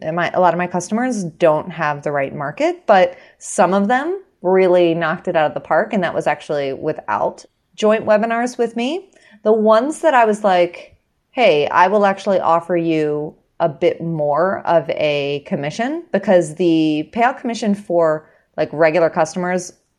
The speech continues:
all the time on an evergreen basis was a hundred dollars off of a three hundred dollar product. And so then for the handpicked affiliates, I offered them fifty percent.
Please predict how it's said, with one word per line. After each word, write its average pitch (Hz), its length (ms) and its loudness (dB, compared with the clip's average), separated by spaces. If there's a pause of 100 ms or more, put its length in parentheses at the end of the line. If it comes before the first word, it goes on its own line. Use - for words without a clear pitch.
(320)
all 165 240 4
the 165 80 0
time 151 280 -2
on 165 60 -2
an 151 80 -2
evergreen 156 380 -4
basis 202 480 -4
was 139 500 -2 (560)
a 180 60 -4
hundred 180 320 2
dollars 156 400 4
off 156 240 0
of 147 180 -4
a 147 120 0
three 170 220 -2
hundred 160 220 -2
dollar 147 220 -2
product. 196 500 -4 (100)
And 208 140 2
so 214 180 2
then 196 220 2
for 185 400 0
the 160 400 0
handpicked 247 400 -2
affiliates, 170 420 2
I 156 100 0
offered 151 240 0
them 160 120 -8
fifty 294 320 -2
percent. 151 480 -6